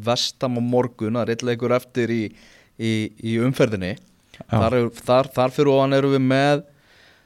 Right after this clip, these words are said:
Speaker 1: Newcastle, Brighton, Sheffield United sem er margt spunnið í, þú veist,
Speaker 2: Mhm.
Speaker 1: það eru, það eru, þú veist, það eru góð lið að fara að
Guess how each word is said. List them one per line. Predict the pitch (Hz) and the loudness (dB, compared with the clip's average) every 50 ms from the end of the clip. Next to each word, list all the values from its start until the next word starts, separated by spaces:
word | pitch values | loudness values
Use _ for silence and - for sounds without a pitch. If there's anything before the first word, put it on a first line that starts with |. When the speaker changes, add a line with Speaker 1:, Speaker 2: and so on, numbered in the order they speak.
| _ _ _ _ _ _ _ _ _ - - | _ _ _ _ _ _ _ _ _ -14 -10
Speaker 1:
Newcastle, | 113 113 113 117 123 131 131 - - 143 139 131 - 139 123 | -8 -4 -2 -2 -2 -4 -4 -4 -4 -2 -2 -2 -2 -4 -4
Brighton, | - - 127 127 131 131 131 131 - - 143 131 131 135 139 151 165 165 | -2 -2 0 2 2 0 0 -2 -4 -2 2 2 2 2 2 0 0 -2
Sheffield | 151 - - - 131 123 135 - - - 139 131 - | -2 -2 -2 -2 0 -2 -2 -2 -4 -6 -6 -4 -4
United | 143 139 135 131 123 117 123 139 151 - - _ - 117 107 117 147 156 - | -2 -2 -2 0 -2 -2 -2 -2 -4 -6 -8 _ -2 0 2 2 2 0 -2
sem | - 131 127 127 | -2 -2 0 2
er | 127 120 123 | 2 0 0
margt | 127 135 143 - - - | 0 -2 -2 -2 -6 -10
spunnið | - - 139 143 151 156 131 104 | -8 -4 -2 -2 0 0 -2 -4
í, | 92 - - | -6 -8 -10
þú | - - 113 113 | -8 -4 -2 -2
veist, | 110 110 - - _ _ _ _ - | -2 -4 -6 -14 _ _ _ _ 0
Speaker 2:
Mhm. | - 90 87 87 92 90 | 2 2 4 2 2 0
Speaker 1:
það | 113 127 | 2 2
eru, | 127 120 | 2 0
það | 120 - - 127 131 | -2 -4 -4 -2 -2
eru, | 120 - - _ _ _ _ _ | -2 -4 -8 _ _ _ _ _
þú | - 120 | -6 -6
veist, | 110 - | -4 0
það | 139 135 | 0 0
eru | 131 117 - - _ - | 0 0 -4 -6 _ 0
góð | 139 127 151 196 262 294 269 135 | 4 4 6 6 4 4 4 2
lið | 131 160 175 139 - - - - - _ - | 4 4 4 4 2 0 -6 -18 -18 _ -10
að | 127 117 123 | -6 -2 2
fara | 143 123 123 123 120 | 2 4 4 4 2
að | 113 | 0